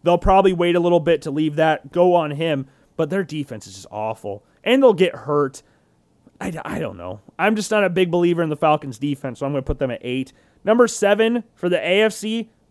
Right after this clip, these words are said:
I'm gonna put the Cincinnati Bengals. Their defense, they've got some decent pieces on defense. The only issue is, really, is Joe Burrow coming off a torn A C L.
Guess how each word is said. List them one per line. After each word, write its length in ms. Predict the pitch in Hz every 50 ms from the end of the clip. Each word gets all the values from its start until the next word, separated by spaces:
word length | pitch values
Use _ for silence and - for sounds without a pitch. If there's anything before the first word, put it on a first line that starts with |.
| _
I'm 60 | -
gonna 80 | 170 180
put 80 | 196 170
the 80 | 180
Cincinnati 480 | - - 185 175 - 165 180 175 170 151
Bengals. 560 | 139 147 151 156 170 175 175 180 185 170 - - _ _ _ _ _ _ _
Their 240 | 151 156 240 311 339
defense, 560 | 220 254 277 302 208 247 226 214 196 - -
they've 260 | - 180 208 220 185
got 240 | 160 220 220 240 214
some 180 | - 214 190 175
decent 400 | 147 190 208 196 - 185 165 135
pieces 300 | 160 190 190 175 - 190
on 160 | 170 165 151
defense. 460 | 165 180 180 - 160 147 139 123 - _ _ _ _ _
The 100 | - 165
only 220 | 226 269 294 240 - -
issue 460 | 170 202 226 220 - 202 220 240 233
is, 320 | 233 233 240 262 240 - - _
really, 520 | - 123 160 180 202 208 214 226 220 208 - _ _ _ _ _ _ -
is 240 | 175 180 170 156 135
Joe 240 | 123 175 202 214 190
Burrow 260 | 151 190 196 202 190
coming 300 | - - 185 185 185 185
off 160 | 180 185 -
a 40 | -
torn 280 | - - 170 165 170
A 80 | 170 170
C 240 | 156 - - 135 135
L. 320 | 143 156 165 185 185 -